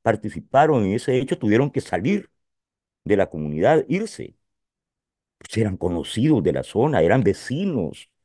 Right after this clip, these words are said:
de sus víctimas. A Gustavo lo capturaron en Lourdes tres años después con otro nombre.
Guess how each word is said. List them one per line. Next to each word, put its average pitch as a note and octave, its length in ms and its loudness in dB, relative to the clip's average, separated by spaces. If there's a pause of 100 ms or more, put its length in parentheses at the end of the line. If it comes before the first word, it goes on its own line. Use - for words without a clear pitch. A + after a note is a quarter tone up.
(420)
de F#2+ 140 0
sus C#2 160 -8
víctimas. E2 680 -4 (1080)
A A#2 80 4
Gustavo A#2 720 6
lo G#2+ 120 6
capturaron G#2+ 640 2
en E3 120 2
Lourdes A#2+ 640 0
tres F#2 160 -4
años G2+ 240 -4
después D3 480 -2
con E2+ 180 -2
otro D#2 200 -4
nombre. C3+ 460 -2